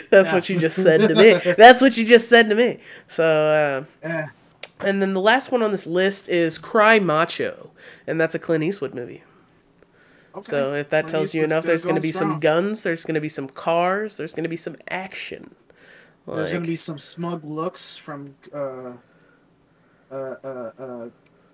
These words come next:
Speaker 1: Clint Eastwood with his, uh, smuggest face.
Speaker 2: Yes. Very much
Speaker 1: Yeah,
Speaker 2: so.
Speaker 1: he's just keep, keeping that grit going.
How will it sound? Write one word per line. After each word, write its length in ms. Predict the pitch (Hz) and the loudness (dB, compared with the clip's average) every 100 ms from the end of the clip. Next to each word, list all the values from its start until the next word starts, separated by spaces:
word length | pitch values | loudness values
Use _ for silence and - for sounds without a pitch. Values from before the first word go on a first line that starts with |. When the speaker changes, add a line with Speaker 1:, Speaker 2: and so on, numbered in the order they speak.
| _ | _
Speaker 1:
Clint 220 | 165 160 | -12 -10
Eastwood 520 | 165 165 185 190 190 - | -10 -8 -6 -6 -8 -12
with 180 | 147 131 | -18 -12
his, 280 | 139 127 135 | -12 -12 -12
uh, 280 | 131 127 120 - | -12 -12 -16 -16
smuggest 600 | - - 160 156 156 - | -12 -12 -10 -10 -10 -10
face. 380 | 160 180 - - _ _ _ - | -8 -8 -10 -18 _ _ _ -20
Speaker 2:
Yes. 680 | - 113 - - - - - _ _ _ _ - | -12 -10 -10 -14 -20 -20 -20 _ _ _ _ -18
Very 160 | - | -14
much 240 | 143 - 127 | -12 -12 -12
Speaker 1:
Yeah, 120 | 120 | -14
Speaker 2:
so. 160 | - - | -14 -16
Speaker 1:
he's 140 | 123 - _ _ _ _ | -18 -20 _ _ _ _
just 240 | 135 131 - | -16 -16 -12
keep, 340 | 170 156 147 | -12 -12 _
keeping 240 | 143 175 175 | -12 -10 -8
that 200 | 160 139 | -12 -12
grit 300 | 151 165 147 | -12 -12 -12
going. 300 | 143 123 | -16 -16